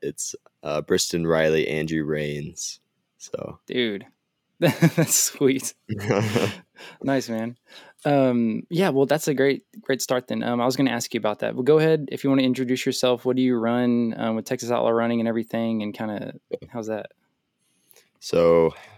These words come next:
Speaker 1: yeah, my name's Briston Rains. I, I grew up and lived in Gainesville, Texas my whole life, and I went to college at Southern Arkansas University,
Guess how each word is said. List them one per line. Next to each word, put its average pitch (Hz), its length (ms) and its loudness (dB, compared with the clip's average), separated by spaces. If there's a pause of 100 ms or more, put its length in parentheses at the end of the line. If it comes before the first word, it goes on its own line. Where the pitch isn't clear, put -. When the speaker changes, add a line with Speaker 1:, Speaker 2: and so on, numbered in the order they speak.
(280)
Speaker 1:
yeah, 82 180 2 (260)
my 78 80 -2
name's 78 140 -4
Briston 92 420 -2
Rains. 90 480 4
I, 85 320 2 (460)
I 90 80 2
grew 92 320 4
up 85 100 0
and 85 140 0
lived 82 260 2
in 73 220 -6
Gainesville, 80 400 -2
Texas - 640 -6
my 80 80 -2
whole 78 160 0
life, 78 420 -2 (100)
and 80 600 -6 (460)
I 82 240 0
went 87 180 0
to - 100 -10
college 82 400 0
at 80 280 -4
Southern 82 260 0
Arkansas 85 380 -2
University, 82 760 0